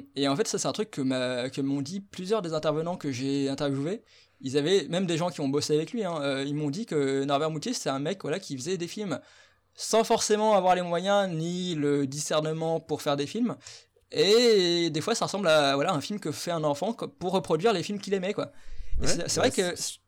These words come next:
Speaker 1: Ouais,
Speaker 2: c'est
Speaker 1: vas-y.
Speaker 2: l'image que ça renvoie, je trouve, euh, en tout cas des extraits vus, quoi.
Speaker 1: Et c'est vrai que c'est un mec qui, à chaque fois, en fait, chacun de ses films, pratiquement, euh, reprend un autre film qui a bien marché. Donc ça, c'est exactement le, le principe, euh, voilà, du cinéma bis à la base.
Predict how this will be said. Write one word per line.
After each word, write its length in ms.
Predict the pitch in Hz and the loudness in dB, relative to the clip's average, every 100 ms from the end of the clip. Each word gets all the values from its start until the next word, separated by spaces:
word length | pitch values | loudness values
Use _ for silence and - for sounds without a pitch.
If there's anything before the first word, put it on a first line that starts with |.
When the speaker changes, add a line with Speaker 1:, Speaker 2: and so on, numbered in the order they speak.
| _ _ _ _ - _ | _ _ _ _ -20 _
Speaker 1:
Ouais, 120 | 151 190 | -6 -2
Speaker 2:
c'est 140 | 139 | -2
Speaker 1:
vas-y. 120 | 139 | -2
Speaker 2:
l'image 340 | 170 175 185 - | 0 0 0 -2
que 120 | 147 | -6
ça 160 | 147 | -4
renvoie, 420 | 127 131 127 175 147 | -2 -2 -4 -6 -8
je 120 | 117 | -12
trouve, 380 | - 131 135 113 | -14 -14 -12 -14
euh, 200 | 101 101 | -16 -16
en 40 | |
tout 140 | 127 | -10
cas 100 | 127 | -4
des 200 | 143 123 | -2 -2
extraits 300 | 120 - 117 | -4 -4 -6
vus, 220 | 104 143 170 | -6 -10 -14
quoi. 180 | - - - | -18 -18 -8
Speaker 1:
Et 40 | 139 | -4
c'est 120 | 180 | 0
vrai 100 | 240 | 2
que 140 | 208 | 2
c'est 300 | 165 - 165 | -2 -2 -2
un 100 | 160 | 0
mec 140 | 165 247 | 0 -2
qui, 100 | - | -2
à 80 | 143 | -2
chaque 220 | 190 190 | -4 -6
fois, 160 | 233 240 | -6 -4
en 40 | |
fait, 120 | 214 | -4
chacun 280 | - 220 240 | -2 -2 -2
de 40 | |
ses 160 | - 165 | -4 -6
films, 260 | 233 277 - _ _ _ _ _ _ _ _ _ | -6 -6 -8 _ _ _ _ _ _ _ _ _
pratiquement, 540 | - 156 156 180 277 - - - _ _ 147 | -8 -6 -4 -4 -4 -8 -20 -20 _ _ 0
euh, 240 | 151 147 | 2 2
reprend 600 | 135 196 - 233 262 - | 2 -2 2 4 4 2
un 200 | 165 160 | -2 0
autre 160 | 202 208 | -2 -2
film 180 | 240 | -4
qui 80 | 220 | -2
a 40 | 151 | -4
bien 140 | 180 | -2
marché. 340 | 180 - 208 | -4 0 0
Donc 140 | 175 135 | 0 -4
ça, 100 | 165 | -6
c'est 160 | - | -6
exactement 480 | 139 147 147 156 160 | -4 -6 -6 -8 -4
le, 160 | 147 131 | -4 -6
le 80 | 123 | -10
principe, 480 | 151 143 160 156 | -10 -8 -8 -8
euh, 160 | 127 120 | -10 -8
voilà, 180 | 131 143 | -6 -6
du 140 | 139 | -6
cinéma 340 | 113 - 135 127 | -10 -6 -6 -4
bis 220 | 139 - | -4 -6
à 60 | 127 | -6
la 100 | 131 | -2
base. 280 | 170 220 | -2 -2